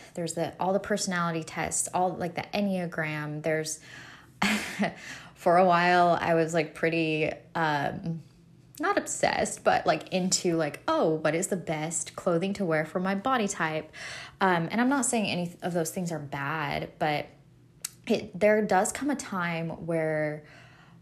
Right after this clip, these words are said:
there's, like, a point where I realize, like, wow, I just,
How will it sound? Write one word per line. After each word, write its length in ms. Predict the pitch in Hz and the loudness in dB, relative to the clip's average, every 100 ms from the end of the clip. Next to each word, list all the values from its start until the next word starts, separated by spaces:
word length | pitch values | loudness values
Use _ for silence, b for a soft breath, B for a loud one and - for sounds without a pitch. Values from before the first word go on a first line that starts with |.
| - | 0
there's, 220 | 190 220 | 2 2
like, 120 | 302 | 2
a 60 | 262 | 0
point 320 | - 185 170 | -2 -4 -2
where 120 | 175 | -2
I 160 | 165 170 | -2 0
realize, 420 | 165 156 156 160 | 0 0 0 -2
like, 180 | 156 - | -6 -8
wow, 640 | 156 - - - - 175 175 - - - - | -8 -6 -4 -4 -6 -10 -16 -20 -20 -20 -16
I 220 | 165 165 233 | -10 -8 -6
just, 380 | 277 - - | -4 -4 -8